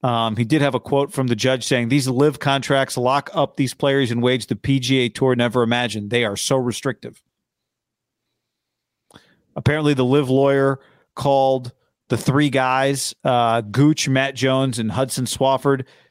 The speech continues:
"These three poor kids. They've made a combined thirty-six million in their <laughs> careers."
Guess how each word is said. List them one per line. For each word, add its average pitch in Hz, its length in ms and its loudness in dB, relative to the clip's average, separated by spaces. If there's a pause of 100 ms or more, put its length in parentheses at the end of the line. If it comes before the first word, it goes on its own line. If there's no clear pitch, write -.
"These 160 220 2
three 156 340 2
poor 156 280 0
kids. 160 500 -2 (500)
They've 139 160 0
made 151 160 2
a 143 40 -2
combined 151 440 -2
thirty-six 180 480 0
million 160 300 2
in 135 60 -2
their 127 140 2
<laughs> - 0 -
careers." 160 560 0